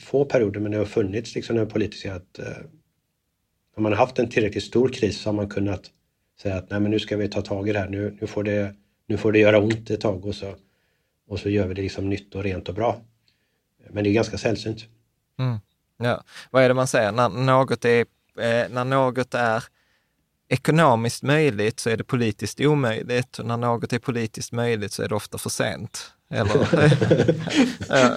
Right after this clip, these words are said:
Speaker 1: Det lät bra.
Speaker 2: Ja, men det var
Speaker 1: Det
Speaker 2: det.
Speaker 1: lät intressant.
Speaker 2: Ja, ja, men det var, det var något sånt, eh, ja, men du vet så här, det dyker upp här, här bak. Eh, men jag tänker så här, eh, hur, hur spelar man försvar då?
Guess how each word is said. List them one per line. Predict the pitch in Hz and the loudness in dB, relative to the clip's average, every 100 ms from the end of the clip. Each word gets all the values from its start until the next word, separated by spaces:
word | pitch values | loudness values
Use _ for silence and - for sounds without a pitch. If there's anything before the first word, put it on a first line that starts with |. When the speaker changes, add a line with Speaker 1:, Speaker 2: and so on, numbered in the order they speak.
| 135 | 6
Speaker 1:
Det | 147 | 8
lät | 143 180 | 8 8
bra. | 285 143 - 269 - 175 | 8 6 4 0 6 8
Speaker 2:
Ja, | 180 185 180 | 10 10 10
men | |
det | 185 | 8
var | 180 170 160 | 10 10 10
Speaker 1:
Det | |
Speaker 2:
det. | 170 175 175 | 10 10 8
Speaker 1:
lät | 175 | 8
intressant. | 156 170 165 156 156 - 277 - | 6 8 8 6 4 0 -2 4
Speaker 2:
Ja, | 175 175 160 - | 8 8 8 6
ja, | 139 151 151 | 6 8 8
men | 156 | 6
det | 156 | 6
var, | 147 | 6
det | 151 | 6
var | 151 143 | 8 6
något | 131 | 6
sånt, | 135 113 - | 4 2 2
eh, | 120 | 4
ja, | 117 120 | 6 6
men | 131 | 6
du | 135 | 6
vet | 127 | 8
så | |
här, | 123 | 6
det | 131 | 4
dyker | 123 139 135 147 143 | 4 4 6 4 6
upp | 123 - | 4 4
här, | 131 110 104 - | 4 6 4 2
här | 117 104 | 0 0
bak. | 107 110 123 - - - - - - | 0 0 0 -6 -18 -18 -16 -4 4
Eh, | 131 120 107 | 6 6 4
men | 165 175 - | 4 4 2
jag | 190 | 0
tänker | 226 202 180 | 2 0 2
så | 180 | 4
här, | 156 139 | 6 4
eh, | - 143 139 143 | 2 0 0 2
hur, | 165 180 170 170 | 2 2 0 0
hur | 185 | -2
spelar | 175 - 175 175 139 | 0 2 4 6 4
man | 135 139 139 139 135 - | 4 2 2 -2 -4 -4
försvar | 160 - 220 131 73 | -4 0 4 4 2
då? | 110 | -4